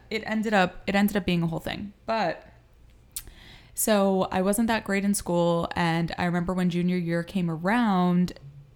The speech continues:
everyone was, like, in grind mode. It was like, you know, "Where are you going to school? What are your top three choices?" And I just was like, "I'm just trying to get into school, period." So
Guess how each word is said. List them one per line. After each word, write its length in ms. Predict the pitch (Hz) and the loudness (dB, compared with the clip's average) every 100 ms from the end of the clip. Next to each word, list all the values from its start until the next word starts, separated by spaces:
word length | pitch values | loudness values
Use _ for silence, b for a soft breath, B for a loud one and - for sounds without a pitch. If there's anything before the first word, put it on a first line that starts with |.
| - | -2
everyone 340 | 190 190 185 180 | 0 2 2 2
was, 120 | 175 | 2
like, 180 | 175 - | 0 0
in 160 | 196 175 | 0 0
grind 500 | - 160 160 160 160 | 0 0 0 0 -2
mode. 320 | - 62 - - | -4 -6 -6 -6
It 100 | 185 | -4
was 160 | 180 | -4
like, 240 | 180 160 - | -6 -8 -6
you 120 | 180 | -2
know, 100 | 165 | -2
"Where 240 | 160 220 247 | 0 0 2
are 60 | |
you 120 | 240 | 0
going 180 | 214 214 | 2 2
to 40 | 208 | 0
school? 380 | - 185 180 | 0 0 2
What 120 | 180 214 | 2 0
are 40 | |
your 160 | 214 196 | 0 0
top 240 | 196 - | -2 -2
three 160 | 185 185 | -2 0
choices?" 840 | 202 180 180 180 175 175 175 - B B B - | 0 0 0 2 2 2 0 -4 B B B -4
And 140 | 175 | -2
I 180 | 185 220 | 0 0
just 200 | 247 214 | 0 -4
was 120 | 185 | -2
like, 200 | 170 160 - | -2 -2 -2
"I'm 140 | 202 | -2
just 160 | 285 - | -2 -2
trying 140 | 240 | 0
to 40 | |
get 120 | 185 175 | 2 0
into 260 | 165 165 | 0 -4
school, 300 | - 175 165 | -4 -2 -2
period." 640 | - 190 190 - - - - | -2 -2 -2 -2 -4 -6 -4
So 500 | 185 170 170 170 | 0 2 2 0